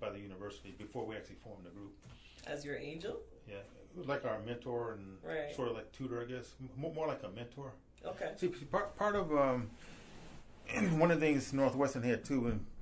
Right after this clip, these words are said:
Speaker 1: Purdue, a lot of the, um, when minority and bl-, even black athletes came to any, uh, most predominantly white school,
Speaker 2: Mm-hmm.
Speaker 1: one of the things that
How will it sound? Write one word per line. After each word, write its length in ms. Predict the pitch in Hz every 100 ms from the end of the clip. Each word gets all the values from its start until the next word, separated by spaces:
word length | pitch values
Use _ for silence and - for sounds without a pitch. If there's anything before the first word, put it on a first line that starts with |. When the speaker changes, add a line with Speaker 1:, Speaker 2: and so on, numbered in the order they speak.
| -
Speaker 1:
Purdue, 420 | 120 123 127 117 - 120
a 40 |
lot 160 | 135 123
of 100 | 117
the, 220 | 113 110
um, 200 | 101 107 107 - - - - - - - -
when 280 | 131 120 120 117
minority 400 | 131 147 147 123
and 100 | 117
bl-, 80 | - - -
even 180 | 135 117
black 300 | 127 127 123
athletes 460 | 123 - 113 107 - - - -
came 200 | 123 120
to 80 | 107 104 - - 123
any, 280 | 120 113 101
uh, 60 | 92 92 92 - - - - - -
most 180 | 120 123 -
predominantly 400 | 113 113 113 104 107
white 200 | 113 110
school, 340 | - 131 131 - - - - - -
Speaker 2:
Mm-hmm. 160 | -
Speaker 1:
one 100 | 131
of 140 | 131 117
the 40 | 117
things 160 | 110
that 220 | 110 104